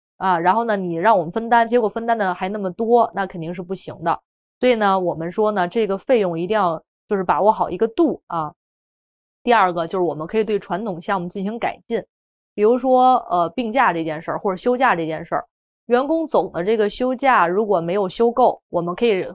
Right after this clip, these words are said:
换一种方式去补偿他，或者是奖励他。这样的话，我们可以节约一些成本，而且呢，还使我们的福利计划变得就是有更多的选择的空间，有更多的灵活性。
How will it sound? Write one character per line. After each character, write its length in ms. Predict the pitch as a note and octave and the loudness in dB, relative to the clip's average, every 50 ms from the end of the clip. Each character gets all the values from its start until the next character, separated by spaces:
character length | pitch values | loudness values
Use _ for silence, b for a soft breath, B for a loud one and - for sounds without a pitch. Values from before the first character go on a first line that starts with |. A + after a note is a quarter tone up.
| _ | _
换 180 | - C#4+ C4+ A3 | 0 2 2 2
一 40 | F#3 | 0
种 160 | E3+ C#3+ E3+ | -4 -6 -4
方 180 | - G3 G#3+ | -4 -4 -2
式 120 | G#3+ G#3 F#3 | -2 -4 -8
去 140 | - - G#3+ | -6 -8 -10
补 180 | F3+ - G#2+ - | -10 -10 -18 -18
偿 260 | - - C3 E3+ F#3 | -14 -12 -10 -10 -8
他， 160 | F#3 F3 E3+ | -6 -6 -6
或 120 | F3+ G#3 G3 | -2 -2 -2
者 100 | F3+ F3+ | -2 -2
是 80 | G3 | -6
奖 240 | F#3+ - E3+ C3 - | -6 -8 -8 -8 -8
励 140 | E3+ F3+ D3 | -8 -8 -8
他。 220 | F3 E3+ C#3+ C#3 _ _ _ _ _ _ _ _ | -8 -8 -10 -10 _ _ _ _ _ _ _ _
这 100 | - D#4 | 2 2
样 100 | D4+ B3+ | 4 4
的 60 | A3+ | 4
话， 140 | G#3+ A3+ G#3 | 4 4 4
我 60 | F#3 | 4
们 80 | D#3+ D#3+ | 2 -2
可 120 | E3+ G#3+ | -4 -4
以 80 | A3+ G#3 | -4 -4
节 200 | - - F3 F#3 | -2 -2 0 2
约 160 | A3 A#3 A3+ | 2 2 2
一 80 | F3 F3+ | 0 -2
些 160 | F3 G3 G3 | -4 -4 -6
成 260 | - - - D#3 F3+ | -6 -8 -10 -6 -2
本， 140 | F#3 D#3 - - _ _ _ _ - | -2 -2 -2 -4 _ _ _ _ -4
而 140 | - G3+ A3 | -2 -2 0
且 120 | A3 G#3+ | 0 0
呢， 180 | E3+ E3 E3 E3 | -2 -2 -4 -2
还 160 | - F#3 G3 | -2 -2 -4
使 140 | G3+ - A3+ | -2 -2 -2
我 100 | G3+ E3 | -2 -2
们 80 | D3+ | -4
的 80 | D#3 D#3 | -6 -10
福 120 | - - F3+ | -8 -8 -8
利 120 | G3+ G#3 | -8 -6
计 120 | F#3+ G3+ | -6 -6
划 160 | G3+ F#3+ F3+ E3+ | -4 -2 -2 -2
变 220 | - A3 G3+ F3+ | 0 0 0 0
得 120 | E3 E3 | -2 -6
就 140 | E3+ - F3 | -6 -6 -6
是 280 | E3+ E3+ D#3 D3 C#3+ - _ _ _ _ _ _ - | -4 -4 -4 -4 -4 -8 _ _ _ _ _ _ -8
有 220 | F#3+ F#3 E3 D#3+ | -2 -2 -2 -2
更 200 | F3 - A#3 G#3 | -2 -4 -2 0
多 100 | A3 A#3 | 2 2
的 100 | A3+ G#3+ | 2 2
选 300 | F#3+ - - E3+ - D#3+ | -2 -4 -6 -8 -8 -8
择 140 | E3 D3 D#3+ | -8 -6 -4
的 100 | F#3+ F#3+ | -4 -4
空 180 | - G3+ G3+ | -4 -6 -6
间， 200 | G3+ G#3 G3+ G3+ | -2 0 0 0
有 100 | F#3 D3 | 0 -4
更 160 | E3 - G3 F#3+ | -6 -6 -6 -4
多 100 | G3 G3+ | -4 -2
的 120 | F#3+ F3 | -2 -2
灵 200 | E3+ D#3+ F3 G3+ | -4 -4 -6 -6
活 200 | G3 F3+ E3+ F3+ | -2 -2 -2 -2
性。 200 | F3+ - F#3 F3+ | -2 -4 -6 -6